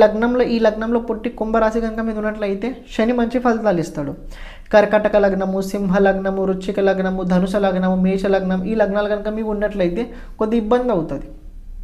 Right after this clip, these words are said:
కొద్దిగా మీకు ఇబ్బంది అవుతుంది. ఆర్థిక పరంగా చాలా ఇబ్బందులు చూడాల్సి వస్తుంది. దాంతోపాటు వ్యక్తిగత జీవిత పరంగా, కుటుంబ పరంగా మీరు ఇబ్బ-, ఇబ్బందులు చూడాల్సి వస్తుంది. ఒక ప్రాబ్లం పోవడంగానే ఇంకో ప్రాబ్లం క్రియేట్ అవుతుంది. కానీ జాతకంలో శని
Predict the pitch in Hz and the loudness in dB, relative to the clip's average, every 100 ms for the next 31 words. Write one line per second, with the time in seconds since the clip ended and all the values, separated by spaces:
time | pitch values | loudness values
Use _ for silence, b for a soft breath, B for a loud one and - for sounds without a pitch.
0 | - - 185 196 202 208 208 185 220 220 | -10 -6 -2 0 0 -2 -2 0 0 2
1 | 180 156 - - - B B B B 180 | 0 0 -6 -10 -14 B B B B 0
2 | 180 - - 226 226 226 240 220 202 214 | 0 0 -2 -2 -2 -2 -2 0 0 0
3 | 226 220 214 220 214 - 214 254 269 - | -2 -2 -2 -2 -4 -4 -4 -4 -6 -10
4 | 196 185 190 202 226 220 202 185 185 277 | -4 0 0 2 0 2 4 4 4 2
5 | - B B B B 185 185 185 240 233 | 0 B B B B 2 2 2 0 2
6 | 240 233 226 220 214 208 196 196 208 208 | 4 2 0 -2 -2 -2 -2 -2 -2 2
7 | 226 214 208 208 214 202 175 190 185 180 | 2 2 0 0 -4 -4 -2 -2 0 0
8 | 202 214 202 185 175 - 156 139 - - | 0 0 0 0 -2 -4 -8 -8 -12 -14
9 | - b b b 180 185 202 196 185 185 | -16 b b b -4 0 0 2 6 6
10 | 185 208 226 233 202 202 196 190 196 214 | 6 2 2 0 2 2 2 0 -2 -2
11 | 185 196 196 185 170 180 180 165 156 147 | -2 -4 -2 0 0 0 0 -2 -4 -6
12 | 147 - - - - - - b b b | -10 -10 -14 -16 -16 -14 -14 b b b
13 | b 233 226 196 190 220 240 254 262 233 | b 0 2 2 2 0 0 0 0 0
14 | 233 | 0